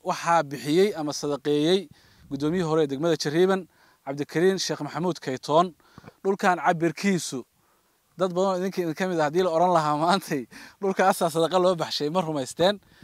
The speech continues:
Waa boqol mitir lagu dhuftay toddobaatan mitir, oo u dhiganta toddoba iyo toban boos iyo bar. Marka waxaa garan kartaa, markii lagu yidhaahdo toddoba iyo toban boos iyo bar,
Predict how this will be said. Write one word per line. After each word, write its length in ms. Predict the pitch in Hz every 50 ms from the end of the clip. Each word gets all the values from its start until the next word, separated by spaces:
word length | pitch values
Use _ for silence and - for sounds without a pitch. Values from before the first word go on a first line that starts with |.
| - - _ _ _ _
Waa 600 | 147 147 147 151 156 156 156 156 156 151 151 151 - _ -
boqol 580 | 139 143 156 143 - 180 196 202 202 208 190 - -
mitir 380 | 156 156 156 - - 190 185 - - - -
lagu 200 | 156 156 180 202
dhuftay 220 | 170 143 - 156
toddobaatan 540 | 139 - 139 139 147 151 175 180 - - 139 135
mitir, 240 | 127 - - 120 - - _ _ _ _ _ - - _ _ _ _
oo 160 | - 147 180
u 40 | 226 208
dhiganta 420 | 202 180 175 160 151 - 175 156 - - _ _ _ _ _ _
toddoba 260 | - 147 143 160 185 202
iyo 100 | 190 165
toban 320 | - 165 165 180 180 165
boos 240 | 151 160 160 - -
iyo 140 | 143 127 120
bar. 160 | 131 127 - - _ _ _ _ _ _ _ _ _ _ _ _ _ - - -
Marka 220 | 175 196 - 220
waxaa 160 | 185 180 190
garan 220 | 185 185 208 220 180
kartaa, 320 | 185 165 - 180 170 170
markii 220 | 175 202 190 -
lagu 120 | 185 180 185
yidhaahdo 180 | 185 170 160
toddoba 240 | - - 156 165 185 208
iyo 80 | 190
toban 280 | - - 175 185 196 185
boos 240 | 170 180 170 - 160
iyo 100 | 151 143
bar, 180 | 151 165 156